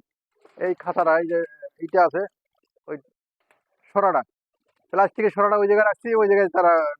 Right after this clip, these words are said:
বাসা বাঁধার চেষ্টা করতেছে, এই জায়গায় বাসা বাঁধার চেষ্টা করতেছে।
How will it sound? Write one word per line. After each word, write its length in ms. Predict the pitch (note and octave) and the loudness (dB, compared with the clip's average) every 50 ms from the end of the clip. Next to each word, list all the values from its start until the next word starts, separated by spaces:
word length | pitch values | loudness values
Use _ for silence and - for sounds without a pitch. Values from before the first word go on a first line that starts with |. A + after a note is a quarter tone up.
| _ _ _ _ _ _ _ _ _ _ _ _ _ C3 | _ _ _ _ _ _ _ _ _ _ _ _ _ -2
বাসা 220 | D#3 D3+ D#3+ E3+ | -2 0 2 2
বাঁধার 160 | E3 D#3+ D#3 | 2 2 0
চেষ্টা 260 | D3 - D3 - - C#3+ | -2 -6 -6 -6 -4 -4
করতেছে, 260 | C#3 C3+ - E3 - _ _ _ _ _ _ _ _ _ _ _ _ _ _ _ _ _ _ _ _ _ _ _ _ _ _ _ _ _ _ _ _ _ _ - | -4 -4 -6 -8 -12 _ _ _ _ _ _ _ _ _ _ _ _ _ _ _ _ _ _ _ _ _ _ _ _ _ _ _ _ _ _ _ _ _ _ -8
এই 60 | D3 | -2
জায়গায় 200 | E3 F3+ F3 E3+ | 0 2 4 4
বাসা 120 | E3+ D#3+ E3 | 4 2 2
বাঁধার 220 | E3 E3 D#3 - | 0 0 -2 -4
চেষ্টা 180 | D3+ - - D3 C3+ | -6 -8 -6 -6 -6
করতেছে। 300 | C#3 A#2 A#2+ B2 - | -6 -6 -10 -14 -20